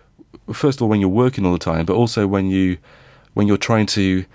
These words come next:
fit something in, like write a novel or, or, or,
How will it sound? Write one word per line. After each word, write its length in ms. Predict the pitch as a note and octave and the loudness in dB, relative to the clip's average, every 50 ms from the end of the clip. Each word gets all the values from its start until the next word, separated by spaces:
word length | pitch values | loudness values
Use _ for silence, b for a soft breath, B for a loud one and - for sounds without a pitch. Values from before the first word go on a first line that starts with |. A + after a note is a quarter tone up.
| b b | b b
fit 320 | b - - - C3 - - | b -12 -6 -4 -4 -2 -2
something 320 | - A#2 G#2 F#2 G#2+ G#2 | 0 0 0 0 2 2
in, 160 | A2 F#2+ F2 | 2 2 2
like 240 | F#2+ G2+ G2 F2 E2+ F#2+ | 2 0 0 0 -2 -2
write 260 | G2+ G2 F#2+ F#2 - | -2 -2 0 0 -2
a 40 | F#2 | 0
novel 320 | F#2+ G2 G2 F2+ F2+ F2 | 0 2 2 2 0 0
or, 200 | F2 E2+ E2+ E2+ - | 0 0 -2 -2 -4
or, 640 | - - - - E2 - - G2 F2 E2+ E2+ - - | -6 -8 -8 -10 -10 -8 -8 -6 -6 -4 -6 -6 -4
or, 300 | F#2+ F2+ E2+ F2 F2 - | -4 -4 -4 -6 -8 -12